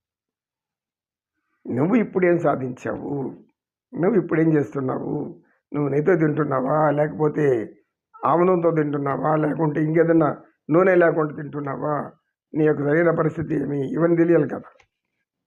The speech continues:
ఇవన్నీ విడిచిపెట్టేసేసి అవి చెప్తే వచ్చి, "బా, ఇంత గొప్పోళ్ళ వాళ్ళు, బా, పూర్వీకులు ఎంత గొప్పోళ్ళు, ఎంత జ్ఞానులు,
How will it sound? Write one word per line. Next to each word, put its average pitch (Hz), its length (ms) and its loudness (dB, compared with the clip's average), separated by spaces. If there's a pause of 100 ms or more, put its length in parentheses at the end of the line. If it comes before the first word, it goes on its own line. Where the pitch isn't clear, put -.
(220)
ఇవన్నీ 185 260 2
విడిచిపెట్టేసేసి 165 1000 0 (240)
అవి 170 160 2
చెప్తే 180 400 2
వచ్చి, 156 360 -2
"బా, 135 180 -2 (280)
ఇంత - 140 -10
గొప్పోళ్ళ 147 440 -6
వాళ్ళు, 143 180 -2
బా, 147 160 -8 (380)
పూర్వీకులు 165 380 2
ఎంత 151 120 -4
గొప్పోళ్ళు, 147 540 -2 (120)
ఎంత 143 180 -6
జ్ఞానులు, 147 460 -4